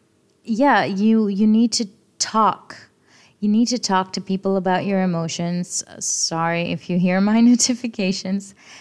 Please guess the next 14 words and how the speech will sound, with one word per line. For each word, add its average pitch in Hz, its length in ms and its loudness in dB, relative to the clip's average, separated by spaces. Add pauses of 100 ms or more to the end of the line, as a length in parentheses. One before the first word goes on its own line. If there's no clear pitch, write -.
(140)
You 233 80 0
need 247 120 2
to 269 100 -4
talk 220 280 2
to 240 100 -2
people 220 320 -2
about 190 280 -2
your 196 160 0
emotions. 175 680 -6
You 190 120 -2
need 190 300 -2
to 202 640 2 (800)
open 214 360 4
up 175 360 -2